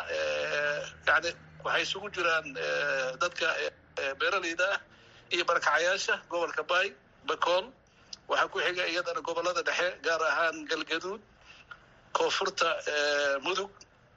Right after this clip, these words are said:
iyo waqooyiga Mudug oo iyaguna xoolo dhaqatadii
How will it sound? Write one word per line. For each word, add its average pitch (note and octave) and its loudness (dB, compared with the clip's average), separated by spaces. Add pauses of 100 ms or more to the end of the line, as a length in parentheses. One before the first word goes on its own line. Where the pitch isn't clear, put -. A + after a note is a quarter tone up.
(160)
iyo E3+ -2
waqooyiga E3+ 0
Mudug E3+ -4
oo E3 0
iyaguna F3+ 0 (600)
xoolo E3+ 0
dhaqatadii G3+ 0